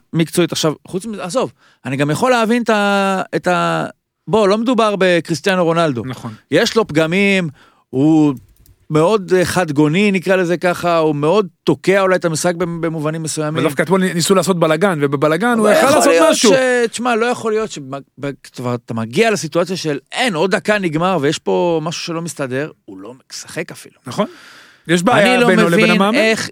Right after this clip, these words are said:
Speaker 1: נגמר קיץ, נגמר קיץ כבר,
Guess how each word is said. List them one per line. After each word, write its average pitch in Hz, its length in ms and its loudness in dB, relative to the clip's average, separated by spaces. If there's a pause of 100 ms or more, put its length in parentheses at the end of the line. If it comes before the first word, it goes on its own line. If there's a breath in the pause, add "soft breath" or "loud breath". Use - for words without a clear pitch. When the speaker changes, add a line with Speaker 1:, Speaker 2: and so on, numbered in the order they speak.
(200)
Speaker 1:
נגמר 170 460 -2
קיץ, 180 580 -4 (840)
נגמר 226 400 0
קיץ 151 340 0
כבר, 147 260 0